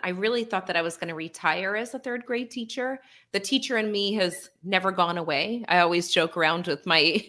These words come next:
<laughs> my students that are adults, and I'll, I'll say, "The third grade teacher in me is coming out because it doesn't go away." Um, so I, I do love children. I love working with children. But at that point in twenty thirteen, that was, like, the very beginning stages where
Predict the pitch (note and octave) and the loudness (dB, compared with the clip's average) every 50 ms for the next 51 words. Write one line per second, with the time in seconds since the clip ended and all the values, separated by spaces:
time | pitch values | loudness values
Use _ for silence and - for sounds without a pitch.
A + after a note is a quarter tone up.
0 | _ - - _ - G#3+ A3 - - C4 C4 C4 C#4+ - C4 A3+ - G3+ F#3 F3+ | _ -20 -16 _ 4 4 4 4 2 0 4 4 4 6 6 6 8 8 6 6
1 | F#3 F#3 G#3+ G#3 F#3+ E3 - - - F#3+ F3+ F3 F3+ - - - F3+ F#3+ F#3+ F#3+ | 6 6 6 6 6 4 -2 -4 0 2 2 2 2 0 4 4 4 4 4 2
2 | G3 - F3+ E3+ F3+ F#3 F#3 - A#3+ B3 A3+ A#3+ B3 A#3+ A3+ - - A#3+ A#3 - | -2 -2 -2 -2 -2 -2 0 2 0 0 2 0 -2 -2 -2 -4 -10 -8 -8 -6
3 | - A3+ G3+ G3 G3 G3 F#3 F#3 F3+ F#3 - - - G#3 G3+ G3 F#3+ F#3+ F3+ D3 | -6 -4 -4 -4 -4 -4 -4 -6 -6 -8 -8 -2 -2 0 0 0 0 0 0 0
4 | - - - F3 - F3+ E3+ F3+ F3 F3 F#3+ F#3 F#3 F3+ F3 - F3+ E3+ E3+ D#3+ | -2 -6 -10 -6 -4 -4 -4 -4 -2 0 0 0 0 -4 -4 -2 0 0 0 0
5 | D#3 E3 D#3+ D#3+ F3 G3 F#3 - _ - G3+ F#3 F3+ F3 - _ - - - - | 0 0 2 2 0 -2 -4 -4 _ 0 2 2 0 0 -8 _ -20 -20 -20 -20
6 | - - - _ - - - A3+ G#3+ - - G#3+ G#3 F#3+ A#3 A#3+ B3 B3+ A#3+ G#3+ | -20 -20 -20 _ -12 -2 2 2 2 4 2 0 0 -2 -2 -4 -2 -2 -2 0
7 | G3+ G3 G3+ G3+ G3 - - - - G#3 F#3+ F#3+ G3 F#3 F3+ F3 F3 F3+ F3+ F3 | 0 0 0 0 -4 -8 -8 -8 -6 -6 -6 -6 -4 -4 -2 -2 0 -2 -2 -2
8 | E3+ E3+ F3+ F#3 F3+ - G#3 G3+ F#3 F#3 F#3 - - - D#3+ - F#3 F3 F#3 F3+ | -2 -2 -2 -2 -2 -6 -6 -6 -6 -6 -6 -8 -10 -10 -6 -6 -6 -6 -4 -2
9 | F3+ F3 - - - _ _ _ _ _ _ - F#3+ F#3+ - G3+ G#3+ A3 - - | 0 -2 -2 -2 -8 _ _ _ _ _ _ -4 -4 2 4 4 4 4 0 -4
10 | - A#3 G3+ F#3+ F#3 F3 E3+ F3 F#3 F3+ - - G3+ F#3+ F#3+ F#3 F#3 F#3 F#3 E3 | -4 -2 0 0 0 0 -2 -2 -4 -6 -6 -4 -2 -2 -2 -2 -2 0 0 0
11 | - - - - - A3 G3 F#3 F#3+ F3 - - G#3 - G#3 F#3 - _ - E3+ | 0 -2 -8 -8 -4 -4 -2 0 0 0 0 -2 -6 -6 -6 -8 -6 _ -8 -4
12 | E3+ F3+ F3 F3+ F3+ F3+ E3+ E3+ E3+ D#3+ D#3 E3 D3+ - - - E3 D#3 D#3+ - | -2 -2 -2 -2 -2 -4 -4 -4 -4 -4 -4 -8 -10 -12 -6 -6 -6 -6 -4 -4
13 | E3 C#3 A2+ D3 D#3 E3 E3 D#3 D3+ D3+ - | -6 -6 -6 -8 -6 -2 0 0 0 0 -4